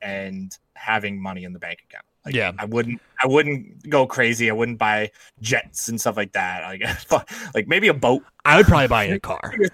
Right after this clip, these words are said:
Speaker 1: small, maybe a small boat. Yeah, maybe a car too.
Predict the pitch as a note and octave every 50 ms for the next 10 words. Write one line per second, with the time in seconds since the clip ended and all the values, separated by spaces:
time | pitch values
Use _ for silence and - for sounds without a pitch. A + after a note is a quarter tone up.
0 | - - - - - - - _ _ _ _ _ - G#3 F#3 F#3 F3 - - D#3
1 | D3 C3 A#2 A2+ B2 B2+ B2 - _ _ _ - D3 C3+ G2+ F#2+ F#2+ F#2+ G2 G2+
2 | - - _ _ _ _ _ _ _ _ _ _ _ _ F#2 E2+ E2 E2 D#2+ _
3 | - - - - _ _